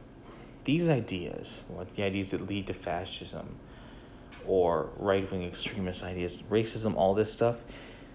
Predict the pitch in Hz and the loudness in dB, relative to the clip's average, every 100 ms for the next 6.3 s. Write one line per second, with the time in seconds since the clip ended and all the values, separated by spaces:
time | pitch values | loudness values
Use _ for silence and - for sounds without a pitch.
0 | - - 135 165 214 160 139 113 117 110 | -18 -8 0 4 6 8 6 6 2 0
1 | 113 101 98 95 - 95 104 98 - - | -2 -2 0 0 -2 -4 0 2 0 4
2 | 92 90 90 85 80 - - - - - | 6 6 6 4 0 -6 -14 -18 -18 -20
3 | - - - - - - - - - - | -20 -20 -20 -20 -20 -20 -20 -20 -20 -20
4 | - - - - - - - - - - | -20 -20 -20 -20 -20 -20 -20 -20 -20 -20
5 | - - - 113 113 90 90 104 101 135 | -20 -20 -4 0 2 4 2 -2 0 4
6 | 123 101 101 | 6 4 2